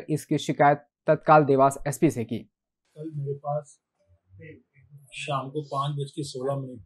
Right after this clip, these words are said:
Speaker 2: पर माननीय पूर्व मुख्यमंत्री कमलनाथ जी के फोन से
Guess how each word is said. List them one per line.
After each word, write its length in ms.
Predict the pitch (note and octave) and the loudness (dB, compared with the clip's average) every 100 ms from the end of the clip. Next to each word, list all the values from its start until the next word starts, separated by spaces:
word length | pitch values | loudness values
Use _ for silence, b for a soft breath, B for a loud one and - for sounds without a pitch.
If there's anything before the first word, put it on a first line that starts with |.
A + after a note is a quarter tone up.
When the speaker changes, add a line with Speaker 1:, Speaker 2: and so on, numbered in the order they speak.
| D#3+ | -12
Speaker 2:
पर 200 | E3+ _ _ _ _ _ _ - D3+ - _ - - _ _ _ C3+ | -12 _ _ _ _ _ _ -20 -20 -20 _ -20 -20 _ _ _ -10
माननीय 440 | C#3 C#3 D3 D#3 | -6 -2 -2 -2
पूर्व 300 | D3+ D3 D3 | -4 -6 -6
मुख्यमंत्री 680 | D3 C#3+ C#3 C3+ B2+ C#3+ E3+ F3 _ _ | -4 -6 -8 -10 -8 -4 -4 -6 _ _
कमलनाथ 480 | C3+ C3+ C#3 C#3 C3+ | -10 -8 -4 -4 -4
जी 140 | D3 | -6
के 280 | C#3+ D3+ C#3+ | -8 -6 -6
फोन 280 | - C#3+ D#3 | -6 -6 -4
से 340 | - A#2 F3+ | -6 -12 -14